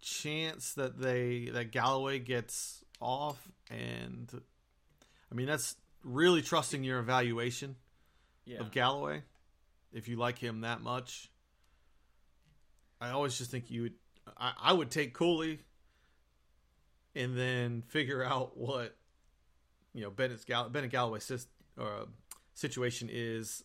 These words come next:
Speaker 1: in the spring, the spring signing period and all that, right? I mean,
Speaker 2: But do you
Speaker 1: that's
Speaker 2: think there's some risk with Cooley that, okay, he, like, wants to transfer? His social media posting is, um,
Speaker 1: <laughs>
Speaker 2: erratic at
Speaker 1: Yeah.
Speaker 2: be-, at best,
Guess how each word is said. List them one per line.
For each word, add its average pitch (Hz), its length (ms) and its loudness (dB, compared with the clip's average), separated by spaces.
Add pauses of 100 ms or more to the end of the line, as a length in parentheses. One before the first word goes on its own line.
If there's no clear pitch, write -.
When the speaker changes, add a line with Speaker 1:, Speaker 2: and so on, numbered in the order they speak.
(100)
Speaker 1:
in 120 120 -6
the 107 80 -6
spring, 117 440 -6
the 107 80 -12
spring 123 240 -6
signing 107 260 -10
period 107 240 -8
and 107 80 -8
all 110 60 -8
that, 104 180 -8
right? 127 260 -4
I 131 80 -14
mean, 113 120 -8
Speaker 2:
But 160 160 -2
do 185 80 -8
you 196 60 -8
Speaker 1:
that's 214 60 -10
Speaker 2:
think 220 160 -8
there's 202 220 -6
some 160 220 -12
risk 147 400 -8 (160)
with 147 260 -4 (300)
Cooley 165 640 -10 (720)
that, 113 460 -4 (460)
okay, 117 340 -8 (180)
he, 123 80 -16
like, 120 140 -10
wants 151 180 -12
to - 60 -20
transfer? 117 520 -10 (160)
His 120 380 -10 (400)
social - 280 -12
media 120 300 -8
posting 110 460 -14
is, 101 320 -16
um, 101 520 -18 (880)
Speaker 1:
<laughs> - 240 -18
Speaker 2:
erratic 110 720 -10 (880)
at 107 100 -12
Speaker 1:
Yeah. 101 160 -6
Speaker 2:
be-, 117 260 -10
at 117 240 -14
best, 113 260 -8